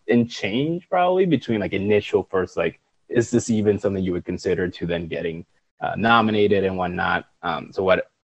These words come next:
tactically happened, uh, as U-, the university announced that they created two recent alumni trustee positions. Uh, so these are folks that graduated between that, between three and eight years, um, from their service time on the board. So it's myself and Lyric Fields,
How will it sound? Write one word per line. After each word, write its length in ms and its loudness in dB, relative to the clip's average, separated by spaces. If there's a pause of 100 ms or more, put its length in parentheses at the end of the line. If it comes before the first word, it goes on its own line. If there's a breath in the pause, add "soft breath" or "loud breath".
(100)
tactically 440 4
happened, 560 0
uh, 200 -6 (100)
as 140 -18
U-, 160 -6
the 60 -10
university 420 -4
announced 320 -4
that 60 -8
they 100 -4
created 320 -4
two 220 0
recent 460 0 (120)
alumni 500 -2
trustee 380 0
positions. 580 -6 (380)
Uh, 180 2
so 140 -6
these 180 0
are 80 2
folks 240 -2
that 220 -2
graduated 720 -2
between 500 -12 (160)
that, 320 0 (220)
between 280 -2
three 220 6
and 100 6
eight 160 -2
years, 420 0 (440)
um, 560 2 (260)
from 220 6
their 120 6
service 360 2
time 220 0
on 120 2
the 80 0
board. 320 6
So 120 -8
it's 120 -8
myself 440 0
and 120 -6
Lyric 300 -4
Fields, 460 4